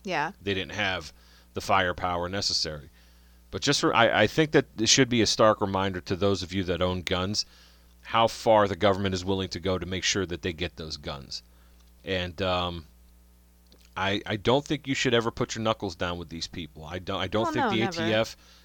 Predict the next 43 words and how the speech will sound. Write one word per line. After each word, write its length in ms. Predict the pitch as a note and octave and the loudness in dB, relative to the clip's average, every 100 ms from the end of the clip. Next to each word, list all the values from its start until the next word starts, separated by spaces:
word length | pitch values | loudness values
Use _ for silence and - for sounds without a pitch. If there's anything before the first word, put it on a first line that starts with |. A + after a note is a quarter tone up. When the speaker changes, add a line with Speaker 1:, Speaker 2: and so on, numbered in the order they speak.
| - | -8
Speaker 2:
is 120 | G#2 | -6
a 60 | F#2 | -2
good 180 | G2+ A2 | 2 4
organization. 720 | A2 A2 F#2 G2+ G#2 - A2+ | 4 2 0 0 0 -4 -6
I 80 | F#2 | -8
think 220 | A2 F#2 | -8 -6
that 140 | F#2+ | -6
they're 180 | F2+ F2+ | -4 -4
evil. 380 | F#2+ G2+ B2 - - _ _ _ _ _ | -2 -2 -4 -6 -18 _ _ _ _ _
Uh, 240 | F#2 F#2+ F#2 | -4 -4 -2
the 200 | F2+ G2+ | 0 2
F 140 | G#2+ | 2
B 160 | F#2+ G2 | 0 2
I, 380 | G2 G#2 A2 F#2+ - | 4 4 2 -4 -6
whatever. 600 | G2 G#2 G2+ G#2 G#2 - - | 0 2 2 2 0 -4 -8
Uh, 280 | F#2+ F#2 F2+ | -4 -2 -4
you're, 240 | G2 G#2 | -2 -2
you, 220 | - G2+ - | -2 -6 -4
if 220 | G2+ E2+ | -6 -6
you, 140 | G2 - - | -10 -10 -6
uh, 60 | F#2+ | -2
you 240 | G2 G#2 | -2 -2
can 200 | - - G#2 | -4 -12 -4
pretty 200 | C#3 B2+ | 0 2
much 220 | A2 - | 0 0
guess 180 | A2 - | 0 2
how 140 | A2 | 2
I 80 | F#2 | 0
feel 180 | A2+ G2 | -2 -2
about 160 | F#2+ | 0
any 280 | G#2+ B2 F2 - | -2 -2 -4 -2
alphabet 540 | G2 - G2 F#2+ F2+ | -2 -2 -2 -2 -2
boy 200 | F#2+ F#2 | -2 -2
agency, 680 | F#2 F2+ D#2+ D#2+ F2+ E2 D2+ _ _ _ _ _ _ | -2 -6 -8 -8 -8 -10 -14 _ _ _ _ _ _
but 300 | G2+ G2+ F#2+ | -4 0 0
the 160 | G2 G#2+ | 0 2
A 80 | C#3+ | 2
T 220 | - E3+ | 4 4
F 80 | D3+ | 4
particularly 540 | C#3 C3+ B2+ A2 G2+ | 0 0 0 0 0
is 120 | F#2+ | -2
extremely 460 | F2 - G2+ F#2 F2+ | -4 -6 -6 -6 -8
evil. 400 | E2+ D2+ B1+ | -12 -14 -16